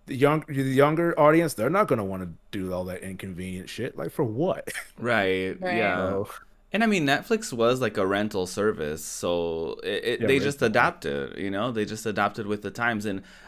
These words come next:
Speaker 2: I, I think, I don't think Netflix would necessarily change gaming as ma-, as much as gaming is already changing itself, because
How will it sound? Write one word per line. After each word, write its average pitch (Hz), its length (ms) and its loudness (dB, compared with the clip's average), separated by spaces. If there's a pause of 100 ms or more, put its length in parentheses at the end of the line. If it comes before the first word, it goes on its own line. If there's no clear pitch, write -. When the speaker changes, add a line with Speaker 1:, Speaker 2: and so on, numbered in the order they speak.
Speaker 2:
I, - 180 -6
I 208 160 0
think, 339 380 -6
I 190 120 2
don't 254 100 2
think 233 160 0
Netflix 175 460 -2
would 156 120 -2
necessarily 113 880 0 (600)
change 123 1000 -2 (100)
gaming 131 800 -4 (240)
as 117 240 0
ma-, 117 140 -2
as 117 240 -4
much 120 200 -2
as 107 140 -6
gaming 110 280 -2
is 104 100 -2
already 101 300 2
changing 95 400 -6
itself, 92 500 -2
because 98 380 -6